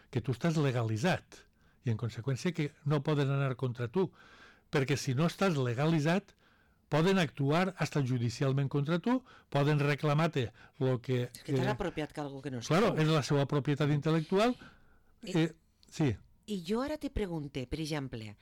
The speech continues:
Speaker 2: eh, jo est-, jo he posat, no, la protecció de les noves varietats i me diuen que hi ha unes varietats, eh, de taronja en Uruguai,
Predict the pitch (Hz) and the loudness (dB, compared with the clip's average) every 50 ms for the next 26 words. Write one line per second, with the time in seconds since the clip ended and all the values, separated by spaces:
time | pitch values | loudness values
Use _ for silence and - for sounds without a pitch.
0 | - - - - _ _ _ 175 165 - 185 175 165 - - 180 151 139 143 135 | -20 -20 -20 -20 _ _ _ -6 -4 -4 -4 -4 -4 -6 -10 -8 -4 -4 -4 -2
1 | - 139 131 151 185 202 202 170 175 208 220 - 147 147 - - 127 - 135 - | -2 -2 0 0 -2 0 -2 -2 -2 -2 -4 -4 -6 -6 -6 -6 -8 -8 -8 -6
2 | - 160 147 143 143 139 147 139 139 139 147 147 147 151 - 180 190 - 208 180 | -4 -2 -2 -2 -2 -4 -4 -4 -4 -6 -6 -6 -6 -6 -8 -8 -8 -6 -8 -6
3 | 156 170 175 190 214 247 247 - - - - - - - - _ _ - _ - | -4 -4 -2 -2 -4 -4 -6 -12 -20 -20 -20 -20 -20 -20 -20 _ _ -18 _ -2
4 | 190 190 180 180 180 180 180 170 175 190 226 233 220 226 220 233 220 - 214 233 | 0 0 2 2 2 0 0 0 -2 -2 -2 -4 -4 -2 -4 -4 -2 -4 -6 -6
5 | - - - - - 175 165 160 160 160 156 156 156 147 151 156 - 175 170 165 | -6 -12 -14 -8 -6 -4 -2 -2 -2 -2 -2 -2 -2 -4 -4 -4 -4 -4 -2 -2
6 | 165 175 196 214 - - 185 170 170 165 165 190 202 190 196 180 160 165 175 | -2 -2 -4 -6 -6 -6 -6 -4 -2 -2 -2 -2 -2 0 -2 -2 -2 -4 -8